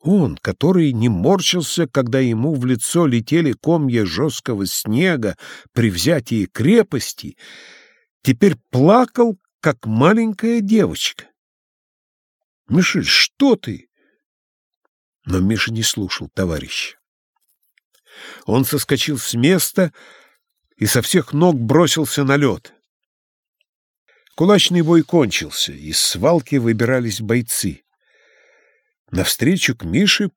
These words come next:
по льду победоносно шел разметавший стену крюковцев садовник Василий. Он улыбался, вытирая рукою кровь, струившуюся из рассеченной в свалке губы.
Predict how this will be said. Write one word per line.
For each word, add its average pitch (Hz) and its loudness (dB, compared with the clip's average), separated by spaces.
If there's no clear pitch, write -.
по 104 0
льду 90 0
победоносно 113 -2
шел 170 2
разметавший 135 2
стену 143 -2
крюковцев 180 0
садовник 156 0
Василий. 135 0
Он 110 2
улыбался, 151 2
вытирая 151 2
рукою 143 2
кровь, 143 0
струившуюся 151 0
из 131 2
рассеченной 131 0
в - -4
свалке 123 0
губы. 110 0